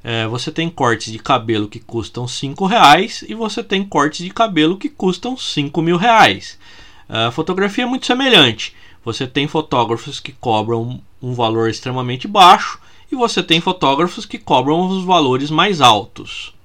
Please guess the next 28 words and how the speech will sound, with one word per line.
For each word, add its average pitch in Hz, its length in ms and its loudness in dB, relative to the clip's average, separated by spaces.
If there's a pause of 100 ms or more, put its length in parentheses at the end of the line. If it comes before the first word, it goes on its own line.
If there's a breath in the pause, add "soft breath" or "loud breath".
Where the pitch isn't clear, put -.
(160)
Em 135 140 -2
ambos 196 300 2
os 104 160 -6
casos, 120 600 4 (220 soft breath)
a 110 100 -6
diferença 143 600 -2
de 143 100 -8
valores 123 400 0
se 120 160 -6
dá 120 280 2
a, 107 160 0 (180)
principalmente 151 800 -4
à - 20 -16
qualificação 139 800 -4
dos 226 100 -14
profissionais, 127 840 -4 (320 loud breath)
os 123 160 -4
equipamentos 170 680 0
que - 120 -6
eles 147 260 -2
usam 127 400 -2 (200 loud breath)
e 135 140 2
a 196 60 2
empresa 175 480 0
que 196 100 -10
você 185 220 -2
está 214 280 -2
indo. 110 360 -6